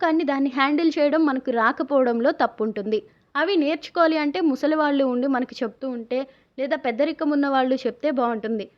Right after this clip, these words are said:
కానీ ముసలి వాళ్ళు కూడా ఈ రోజుల్లో మనల్ని చూసి మనం చేసే చేష్టలు చేయడానికి ఇష్టపడుతున్నారు.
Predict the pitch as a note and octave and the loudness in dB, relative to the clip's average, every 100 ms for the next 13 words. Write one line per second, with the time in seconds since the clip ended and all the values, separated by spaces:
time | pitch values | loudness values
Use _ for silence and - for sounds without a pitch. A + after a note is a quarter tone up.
0 | _ _ D4+ E4+ D4 A3+ D4 E4+ E4+ E4 | _ _ -4 -2 -2 -2 0 2 4 4
1 | D#4 D#4+ E4+ D4+ C4 D4+ D#4 D4+ D#4+ E4 | 2 2 2 2 0 2 2 2 2 4
2 | C#4 A#3 D4 E4+ E4 F4 - F4 B3+ D#4 | 4 2 2 2 0 -4 -2 0 2 2
3 | E4 F4 E4+ F4 D#4+ D4 - D4 C#4 C4 | 2 0 -2 -4 0 -2 0 -2 0 2
4 | B3 C4 B3+ B3 C4 - - A3 G#3+ A3+ | 2 2 2 0 -6 -10 -10 -10 -6 -6
5 | G#3 G#3 | -4 -6